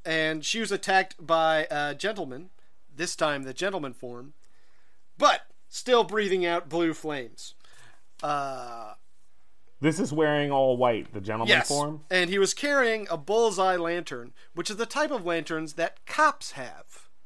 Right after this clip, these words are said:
Speaker 1: So,
Speaker 2: Oh.
Speaker 1: maybe a connection to this, uh, cop uniform he was wearing previously. He attacks her and frightens her so badly that she's sent into fits for several hours. Uh, her brother heard her screaming and ran and chased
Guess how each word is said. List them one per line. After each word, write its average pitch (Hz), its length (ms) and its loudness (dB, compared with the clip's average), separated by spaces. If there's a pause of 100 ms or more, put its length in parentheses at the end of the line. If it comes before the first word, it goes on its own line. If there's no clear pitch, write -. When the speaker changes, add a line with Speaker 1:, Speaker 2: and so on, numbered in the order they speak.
(340)
Speaker 1:
So, 131 600 -8
Speaker 2:
Oh. 165 540 4
Speaker 1:
maybe 160 380 0
a 156 40 -2
connection 165 440 -2
to 160 100 -8
this, 156 420 -6
uh, 160 300 4
cop 208 300 -4
uniform 135 420 -6
he 123 60 -10
was 120 120 -12
wearing 123 200 -10
previously. 120 480 -12 (680)
He 277 200 -6
attacks 208 380 4
her 185 240 2
and 156 260 -4
frightens 220 260 0
her 190 100 2
so 220 160 2
badly 160 340 6
that 139 180 -6
she's 175 260 -6
sent 170 300 -2
into 131 160 -8
fits - 540 -4 (200)
for 160 100 -6
several 143 360 -2
hours. 139 440 -4 (460)
Uh, 143 460 -4
her 208 120 2
brother 156 480 2 (360)
heard 175 280 2
her 160 140 -2
screaming 139 500 -6 (340)
and 143 300 -4
ran 139 240 -4
and 131 160 -10
chased - 400 -10